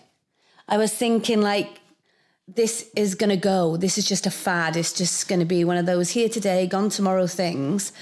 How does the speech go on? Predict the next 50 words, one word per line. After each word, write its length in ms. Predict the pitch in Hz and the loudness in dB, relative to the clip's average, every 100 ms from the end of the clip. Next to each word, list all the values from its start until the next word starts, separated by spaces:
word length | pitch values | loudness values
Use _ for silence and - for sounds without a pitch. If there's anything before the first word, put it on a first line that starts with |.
| - - - - - - 202 | -18 -18 -18 -20 -20 -4 0
And 80 | |
I 80 | 214 | 0
just 160 | 202 214 | 0 2
rolled 340 | 214 196 185 | 4 4 2
my 160 | 196 196 | 2 2
eyes. 260 | 214 214 | 0 0
I 40 | 196 | 0
was 80 | 185 | 0
quite 220 | 202 175 | 0 0
negative. 560 | 196 208 - 185 160 - - - | 0 0 0 0 -2 -6 -18 -10
So 480 | - 247 226 220 226 - - | -4 0 2 2 0 -8 -6
when 300 | 220 233 269 | -2 2 2
I 160 | 285 285 208 | 2 0 0
decided 680 | 240 - - 254 240 226 226 | -2 -2 -2 0 2 0 -2
to 80 | 202 | -4
properly 680 | - - 262 240 240 202 | -4 -2 -2 0 0 2
take 300 | 175 185 170 | 2 0 0
a 40 | 175 | 0
look 220 | 175 165 | 0 0
and 100 | 185 | -2
thought, 200 | 208 190 | 0 0
"This 160 | 202 226 | 0 0
might 220 | 226 214 | -2 -2
actually 320 | - - 214 | -4 -4 -2
be 100 | 202 | -2
something 380 | 202 202 196 180 | 0 -2 -2 -2
for 100 | 196 | 0
me," 460 | 202 180 127 196 - - - - | 0 0 -2 -4 -8 -18 -10 -4
I 100 | 302 | -2
was 180 | 339 | 0
really 200 | 349 320 | 0 0
surprised 480 | 320 285 302 311 330 | -2 -4 -2 0 0
with 100 | 285 | 0
what 100 | 233 | 0
I 80 | 196 | -2
found. 280 | 196 208 202 | -2 -2 -2
I 60 | |
didn't 320 | 202 269 277 285 | -2 0 0 0
think 340 | 294 254 240 | 0 0 0
it 100 | - | -2
was 140 | 196 | -2
gonna 160 | - 202 | -2 -2
be 100 | 202 | 0
something 260 | 196 202 196 | 0 0 0
that 80 | |
had 60 | 175 | 0
been 120 | 190 180 | 0 0
around 240 | 185 208 | 0 0
that 160 | 196 - | 0 0
long. 380 | 208 202 208 | 0 0 0